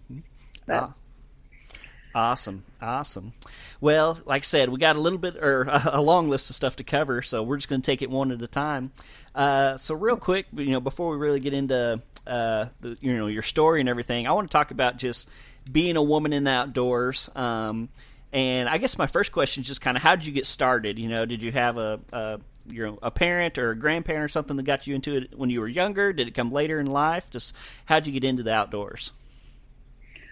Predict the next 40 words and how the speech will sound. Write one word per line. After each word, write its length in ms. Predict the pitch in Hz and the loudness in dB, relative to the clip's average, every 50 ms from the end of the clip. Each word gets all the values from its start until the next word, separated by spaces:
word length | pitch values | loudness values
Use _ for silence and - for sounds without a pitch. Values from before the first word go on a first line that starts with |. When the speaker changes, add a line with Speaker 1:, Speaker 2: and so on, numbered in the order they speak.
| - - - | -20 -10 -4
Speaker 2:
Well, 260 | 233 233 269 311 330 | 0 2 4 4 4
it 80 | 294 - | 4 2
came 280 | - - 277 285 277 262 | 2 0 2 4 4 4
later 260 | 247 247 269 285 285 | 4 4 4 4 4
on 160 | 285 294 294 | 4 6 6
in 80 | 302 294 | 4 4
life. 320 | 302 320 359 - - - - - - - | 4 2 2 0 -2 -2 -4 -12 -14 -12
Speaker 1:
Mm-hmm. 160 | 117 143 214 214 208 196 190 180 175 165 170 | -6 0 4 4 6 6 6 4 2 -2 -6
Speaker 2:
Um, 100 | 175 - - - - - - - - - - - - | -10 -16 -20 -20 -20 -20 -20 -20 -20 -20 -8 0 4
being 220 | 226 233 240 240 | 4 6 6 6
a 80 | 240 233 | 4 4
woman, 460 | 220 202 214 220 220 247 269 285 302 294 | 2 2 0 0 2 2 2 2 2 0
I 720 | - - 214 214 214 214 208 208 202 196 190 190 190 190 - - | 0 0 -2 0 0 0 0 0 -2 -2 -4 -6 -8 -10 -14 -16
raised 540 | - 180 180 185 190 185 190 196 202 208 202 - - - - - - - | -14 -10 -4 0 2 2 2 2 0 -2 -4 -8 -16 -20 -20 -8 -2 -2
four 160 | 220 233 220 | 0 0 2
boys, 400 | 226 233 247 269 226 - - 170 - - - - - - - | 2 2 4 4 4 2 2 -2 -10 -16 -20 -20 -18 -10 -8
and 600 | 196 185 185 180 180 180 175 175 180 175 - - | -6 -4 -4 -4 -4 -4 -4 -4 -6 -6 -6 -4
it 140 | - 190 180 | -2 0 0
was, 220 | - 185 185 180 175 - - - - - | 2 2 0 0 -2 -6 -18 -20 -18 -16
they 280 | 202 165 202 196 214 240 | -6 2 4 6 6 8
were 160 | 233 220 196 | 6 6 6
out 200 | 196 202 208 - | 6 4 2 2
in 60 | 202 | -2
the 60 | 208 | -4
woods. 340 | 175 190 190 185 208 233 233 - - - | -4 -2 0 0 0 0 -2 -6 -6 0
Two 60 | - 226 | 2 4
of 160 | 226 226 226 | 4 4 2
them 200 | 226 208 196 185 | 0 -4 -4 -4
are 160 | 175 - 175 | -4 0 2
avid 260 | 180 196 190 190 185 - | 2 2 2 0 -2 -2
hunters. 360 | - 220 208 208 214 214 208 - | 0 -2 -2 -2 -2 -4 -2 0
The 100 | 202 185 | 2 2
other 160 | 185 190 190 | 2 2 0
two, 320 | - - 214 208 196 208 - | -4 0 0 0 0 2 2
they 120 | 202 190 | 0 2
don't 220 | - 196 190 190 - | 2 0 -2 -2 -2
have 260 | - 202 190 185 - | -2 0 0 0 -2
much 220 | 190 180 - - | -6 -8 -8 -8
of 120 | 190 170 - | -8 -6 -6
a 180 | 175 165 170 | -6 -6 -6